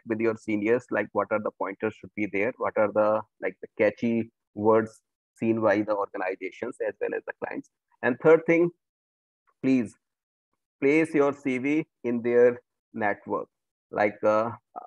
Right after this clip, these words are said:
I, I used to reach out many, uh,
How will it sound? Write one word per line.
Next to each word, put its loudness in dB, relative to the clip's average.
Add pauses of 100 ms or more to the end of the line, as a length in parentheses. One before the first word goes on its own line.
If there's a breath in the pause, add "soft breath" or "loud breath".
I, -2 (120)
I 0
used -4
to -4
reach -4
out 2
many, -2 (440)
uh, 0